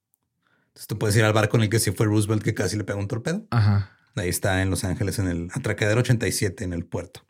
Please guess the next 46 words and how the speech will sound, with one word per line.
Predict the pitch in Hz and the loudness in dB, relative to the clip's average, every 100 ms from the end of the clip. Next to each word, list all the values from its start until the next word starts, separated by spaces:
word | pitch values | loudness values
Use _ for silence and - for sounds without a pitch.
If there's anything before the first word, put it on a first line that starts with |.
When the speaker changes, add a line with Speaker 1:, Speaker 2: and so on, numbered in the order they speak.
| _ | _
Speaker 2:
Ok. | - 101 - - 87 107 117 87 - _ - | -10 -10 -8 -12 -8 -6 -4 -6 -14 _ -6
Speaker 1:
Y | |
ahí | 92 | -2
se | 85 104 | 0 2
inauguró | 98 92 | 4 4
el | 92 | 2
público | 117 113 110 | 4 4 4
con | 104 101 | 2 2
el | |
Museo | 92 82 101 | 2 2 2
U | 101 101 | 2 2
S | 92 | 2
S | 98 123 | 2 2
Iowa. | 135 139 143 139 - _ _ _ _ | 2 2 2 -2 -8 _ _ _ _
Ahora, | 127 113 | 2 4
algunos | 117 139 156 | 8 8 8
historiadores | 143 123 113 139 | 6 6 8 8
navales | 127 127 139 | 8 8 6
creen | 139 123 | 6 4
que | |
algunas | 123 123 131 | 4 4 6
de | 131 | 6
las | 117 92 - - | 4 2 -2 -4
travesuras | - 104 98 113 123 | 0 4 6 6 4
que | - | 4
rodearon | 117 101 107 | 4 4 4
el | 113 | 4
Willie | 104 113 | 6 6
D | 117 | 6
pueden | 117 117 | 6 4
ser | 117 | 4
exageradas | 113 123 113 107 110 | 2 2 4 4 4
o | 120 | 2
inexactas, | 113 135 165 - 175 - - _ - - _ _ _ | 2 2 0 2 0 0 -8 _ -20 -20 _ _ _
pero | - 143 | 4 8
no | 139 | 10
hay | 135 | 8
absolutamente | 139 139 131 147 143 139 151 | 8 8 8 8 8 8 6
ninguna | 135 123 139 | 6 8 8
duda | 147 160 | 8 8
de | 165 | 6
que | 143 | 4
le | 123 | 4
disparó | 113 107 110 | 4 2 2
un | 107 | 2
torpedo | 131 123 - 131 143 143 | 2 0 2 4 4 2